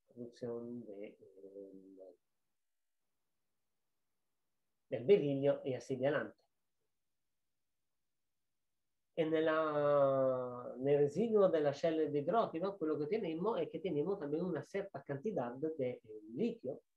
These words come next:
che si è producido. Generalmente esto sería destruido, ma siendo che la convección che lo lleva rapidamente en, afuera, a temperatura más baja, il litio può sopravvivere,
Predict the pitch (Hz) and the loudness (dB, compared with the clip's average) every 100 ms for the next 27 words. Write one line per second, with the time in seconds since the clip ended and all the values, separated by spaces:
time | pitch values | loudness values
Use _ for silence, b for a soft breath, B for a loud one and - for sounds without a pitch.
0 | _ _ _ _ _ _ _ - 117 135 | _ _ _ _ _ _ _ -10 -6 -4
1 | 139 135 127 135 247 151 - - _ _ | -4 -4 -4 -4 -2 -4 -6 -14 _ _
2 | _ _ _ _ 147 156 180 185 185 190 | _ _ _ _ -2 0 0 0 -2 -2
3 | 196 165 151 156 156 143 - 254 233 139 | -4 -2 0 2 0 0 0 2 2 0
4 | 123 - 202 202 185 160 160 143 147 - | -4 -4 -2 -2 -2 -2 -2 -4 -4 -2
5 | 185 170 156 143 139 165 190 131 123 135 | -2 0 -2 0 0 2 2 2 -2 -6
6 | - - 160 160 151 143 170 165 123 - | -14 -2 -2 -2 -4 -2 -2 -6 -8 -10
7 | 117 - _ _ _ _ _ _ _ _ | -10 -10 _ _ _ _ _ _ _ _
8 | 165 160 143 123 120 127 - 220 175 120 | -4 -4 -2 -6 -6 -8 2 4 4 2
9 | 131 170 - 127 - 120 117 175 180 123 | -2 -2 -6 -12 -8 -10 -8 -2 2 2
10 | 120 156 - 170 - - 139 - _ _ | 0 -6 0 0 0 -8 -12 -14 _ _
11 | _ _ _ _ _ - 156 160 147 143 | _ _ _ _ _ -8 -4 0 2 2
12 | 180 220 165 196 214 190 156 139 156 220 | 0 -2 0 0 0 -2 0 -4 -4 -2
13 | 269 190 139 147 175 - | -2 0 2 2 0 -6